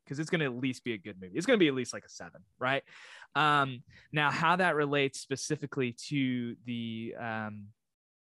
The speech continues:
the s-, Marvel Cinematic Universe, the kind of stories, different characters, those kinds of things. Um, I like, I, I know this sounds silly, but I kinda like to keep an arm's length, uh, away from it in the way that I want it. I just wanna be, like,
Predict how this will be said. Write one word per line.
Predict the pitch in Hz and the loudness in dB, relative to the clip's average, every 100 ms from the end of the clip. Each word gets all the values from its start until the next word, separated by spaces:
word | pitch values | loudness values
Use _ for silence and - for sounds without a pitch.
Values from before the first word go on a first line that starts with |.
| _ _ - _ _ _ | _ _ -20 _ _ _
the | 131 127 | -6 -4
s-, | 117 - - | -4 -6 -4
Marvel | 139 156 156 | 2 2 2
Cinematic | 170 143 120 - | -2 -2 -4 -6
Universe, | 143 170 156 151 - - | -2 2 4 4 0 -8
the | 117 | -10
kind | 143 127 | -6 -6
of | 113 | -6
stories, | - 143 135 139 127 | -4 0 2 2 0
different | 123 113 - | -12 -14 -8
characters, | 135 131 113 | -6 -6 -8
those | 127 - | -8 -4
kinds | 143 143 | -6 -6
of | 143 | -6
things. | 156 160 165 - _ _ - - | -4 -4 -6 -14 _ _ -8 -4
Um, | 127 - | -2 0
I | 156 | 2
like, | 160 160 151 165 175 - _ _ _ _ _ 117 | 2 2 4 2 -2 -8 _ _ _ _ _ -14
I, | 98 | -8
I | 139 | -4
know | 143 | -4
this | 139 | -4
sounds | - 127 120 - - | -4 -4 -4 -10 -14
silly, | - - 131 120 | -6 -2 0 0
but | 104 131 | 0 0
I | 135 - | -2 -4
kinda | - 160 170 190 | -6 0 2 4
like | 185 180 | 4 2
to | 160 | -2
keep | 180 170 | -6 -6
an | 151 | 0
arm's | 170 175 170 | 0 0 -2
length, | 185 180 _ _ _ _ _ _ _ _ _ - | -2 -4 _ _ _ _ _ _ _ _ _ -6
uh, | 107 | -4
away | - 151 160 175 | 0 4 4 4
from | - 180 | 2 0
it | 185 - | 0 -2
in | 147 | -2
the | |
way | 143 139 | 0 0
that | 131 - | 0 0
I | 127 143 | 2 2
want | 143 139 | 0 -2
it. | 127 - | -4 -6
I | 165 | -4
just | 175 190 | -4 -2
wanna | 180 | 0
be, | 139 135 | 0 0
like, | 120 | -2